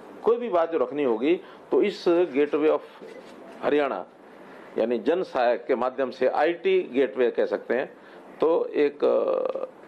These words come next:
इसमें जाने के बाद हमको हर चीज़ प्रॉपर स्थान के ऊपर मिलेगी। और ये अच्छी बात है कि दोनों भाषाओं में द्विभाषी मो-, मोबाइल ऐप है ये, अंग्रेजी और हिंदी दोनों में। अ, जी टू सी, government to,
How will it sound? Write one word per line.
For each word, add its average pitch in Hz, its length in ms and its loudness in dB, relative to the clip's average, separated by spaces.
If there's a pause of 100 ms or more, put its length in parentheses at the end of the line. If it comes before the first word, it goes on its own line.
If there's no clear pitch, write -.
(140)
इसमें 143 240 0
जाने 135 260 0
के 143 100 -2
बाद 123 180 2
हमको 127 240 -4
हर 147 160 -2
चीज़ 127 300 -4 (400)
प्रॉपर 143 300 0
स्थान 120 260 -4
के 117 120 -2
ऊपर 110 140 0
मिलेगी। 143 520 0 (400)
और 117 160 0
ये 135 500 4 (400)
अच्छी - 240 -2
बात 147 240 0
है 156 100 0
कि 156 100 2
दोनों 131 280 0
भाषाओं 143 400 0
में 143 240 -2
द्विभाषी 139 440 2
मो-, 131 300 -2
मोबाइल 123 340 2
ऐप 131 240 2
है 147 140 0
ये, 156 100 2
अंग्रेजी 123 400 0
और 131 100 4
हिंदी 120 260 0
दोनों 127 260 0
में। 151 180 -4 (480)
अ, 127 280 2
जी 123 220 0
टू 190 180 2
सी, 120 260 0
government 156 440 -2
to, 170 140 2